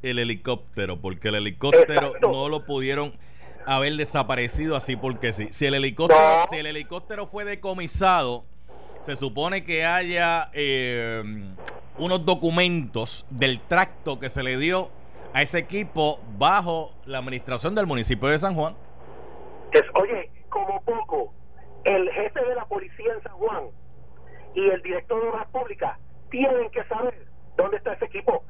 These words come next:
Speaker 2: aunque esté inservible, tienen que saberlo, porque ese equipo estaba asignado a la policía municipal y Obras Públicas es la segunda entidad que pudiera ser tal vez custodio de ese tipo de equipo.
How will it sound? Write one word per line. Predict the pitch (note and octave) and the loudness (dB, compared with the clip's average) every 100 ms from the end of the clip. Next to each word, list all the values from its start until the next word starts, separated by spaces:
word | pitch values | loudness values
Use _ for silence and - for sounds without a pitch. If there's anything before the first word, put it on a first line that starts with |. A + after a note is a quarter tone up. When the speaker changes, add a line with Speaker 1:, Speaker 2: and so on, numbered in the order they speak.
| - | -4
Speaker 2:
aunque | G#3 - | -2 -2
esté | F#3+ G#3 | -2 -2
inservible, | A3+ B3+ A#3 A#3+ B3 F3 - - - | 0 0 0 -4 -2 -2 -4 -10 0
tienen | G4+ G3+ | 2 2
que | - - | 0 -2
saberlo, | A#3 G#3 A3 - - - - - - - - - | -2 -2 -2 -4 -6 -10 -12 -12 -12 -10 -10 4
porque | - A3 | 6 6
ese | - | 4
equipo | A#3 A#3+ A#3 | 2 2 0
estaba | A#3 A3+ | 0 -4
asignado | - A#3 G3+ G#3+ | -6 -4 -2 0
a | A#3+ | -2
la | |
policía | - G#3+ G4 G3 | 0 -2 -2 -4
municipal | G#3+ G#3 A3 - - - - - - - - - | -2 -6 -6 -4 -4 -8 -12 -12 -12 -12 -12 4
y | G#3+ | 6
Obras | G3 G3 F#3 | 6 0 0
Públicas | - A#3 C4 A#3+ | -2 0 -4 -4
es | |
la | A#3+ - | -6 -4
segunda | C#4 G4 G#4 | -2 -2 -4
entidad | - A4+ A#4+ | -2 -2 0
que | G#4+ | -2
pudiera | G4+ F#4 G#4 - | -2 -2 -2 -4
ser | A#4 - - - | -6 -6 -12 -12
tal | - - | -12 -2
vez | - A4+ - | 2 2 0
custodio | A4+ - - B3 A#3+ F#3+ - - - | -4 -2 0 0 0 -2 -4 -10 0
de | - | 0
ese | - | 0
tipo | - - A3 | -4 -4 -2
de | G3+ | -2
equipo. | B4 A#4 | -4 -4